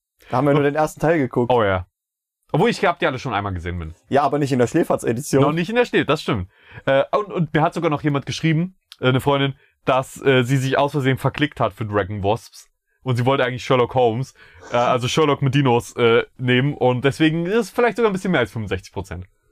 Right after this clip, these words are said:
Speaker 1: Dann müssen wir Sherlock mit Dinos zuerst gucken.
Speaker 2: Müssen wir eigentlich zuerst gucken, ne? Okay, es ist, es ist auf jeden Fall herrlich. Gut, das <laughs> reicht jetzt aber. Ah, wunderschön.
Speaker 1: In diesem Sinne,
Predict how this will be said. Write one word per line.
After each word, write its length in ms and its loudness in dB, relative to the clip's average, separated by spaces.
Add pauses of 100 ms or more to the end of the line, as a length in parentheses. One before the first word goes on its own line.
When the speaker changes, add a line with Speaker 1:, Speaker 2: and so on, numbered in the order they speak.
(140)
Speaker 1:
Dann 160 4
müssen 180 2
wir 80 4
Sherlock 260 2
mit 140 0
Dinos 280 2
zuerst 300 2
gucken. 360 4 (500)
Speaker 2:
Müssen 240 0
wir 140 4
eigentlich 320 0
zuerst 320 2
gucken, 260 -2
ne? 240 0 (460)
Okay, 400 0 (260)
es 180 0
ist, 220 -6
es 80 2
ist 80 0
auf 100 2
jeden 140 2
Fall 140 -2
herrlich. 320 -2 (480)
Gut, 240 2 (240)
das 160 0
<laughs> 40 -2
reicht 320 -2
jetzt 140 0
aber. 380 -2 (1700)
Ah, 300 0 (640)
wunderschön. 540 -2 (540)
Speaker 1:
In 120 -4
diesem 200 -4
Sinne, 380 -6